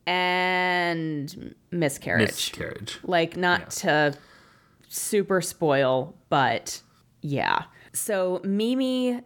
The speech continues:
Speaker 1: tries to run away.
Speaker 2: Right.
Speaker 1: And Kit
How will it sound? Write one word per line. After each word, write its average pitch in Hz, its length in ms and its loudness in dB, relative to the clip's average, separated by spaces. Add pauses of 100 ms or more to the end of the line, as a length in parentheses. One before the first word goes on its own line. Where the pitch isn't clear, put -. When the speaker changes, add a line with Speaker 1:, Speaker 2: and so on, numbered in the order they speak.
Speaker 1:
tries 185 580 -2
to 160 600 0 (220)
run 170 220 2
away. 143 440 2 (220)
Speaker 2:
Right. 107 240 2 (320)
Speaker 1:
And 160 340 2
Kit - 420 -2